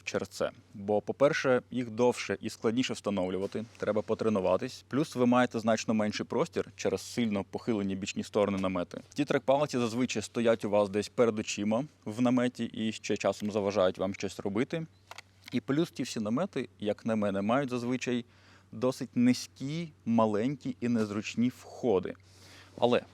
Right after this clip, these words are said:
Дурстон так добре пропрацював всі ці недоліки і знайшов рішення для них, що якби я зараз обирав собі намет на трек-палицях, то Дурстон X Smith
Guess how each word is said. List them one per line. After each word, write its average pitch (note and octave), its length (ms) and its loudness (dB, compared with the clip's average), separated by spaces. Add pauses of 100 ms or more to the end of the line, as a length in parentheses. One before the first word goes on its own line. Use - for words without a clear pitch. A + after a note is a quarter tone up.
(200)
Дурстон G#2+ 480 0 (180)
так C3 180 0
добре D3+ 280 0
пропрацював C#3+ 720 -2
всі - 180 -6
ці - 160 -4
недоліки G#2 580 -2 (380)
і A#2 80 2
знайшов A2 360 0
рішення G#2+ 360 0
для G2 160 -2
них, F#2 240 -4 (340)
що - 400 0
якби B2+ 420 -4
я A#2 400 4
зараз F#2+ 380 2
обирав G#2 320 0
собі G2+ 220 -6
намет G2+ 280 0
на G2+ 60 -8
трек-палицях, C#3 640 0 (220)
то B2+ 160 2
Дурстон G#2+ 480 -2
X - 300 -8
Smith D3+ 160 0